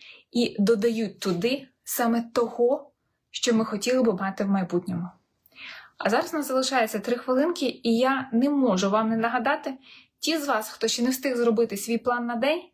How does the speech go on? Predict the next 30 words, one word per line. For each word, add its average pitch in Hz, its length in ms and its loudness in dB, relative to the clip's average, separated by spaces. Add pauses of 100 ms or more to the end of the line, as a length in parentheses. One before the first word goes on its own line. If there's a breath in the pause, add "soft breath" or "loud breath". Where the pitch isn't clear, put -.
(560)
ось 320 420 -2 (160)
цей 262 420 -2
момент, 226 500 -2 (140)
коли 247 240 2
потрібно 233 440 0
взяти 202 440 -2
аркуш 311 320 -6
паперу, 240 460 0
ваш 226 180 0
планувальник, 233 720 -2
вашу 262 320 -2
ручку 240 460 -4 (340 loud breath)
і 240 280 0
виписати 240 600 0
всі 247 260 -4
завдання, 220 540 0
які 214 260 -2
ви 202 120 -2
хочете 233 340 0
сьогодні, 214 640 -2 (480 loud breath)
е, - 100 -10 (240)
виконати 233 680 -2 (100)
або 214 220 0
вже 294 140 -2
встигли 240 340 -2
виконати. 185 580 -8 (1040 loud breath)
Так, 330 180 0
так, 185 240 -2
якщо 330 300 -2
ви 320 160 2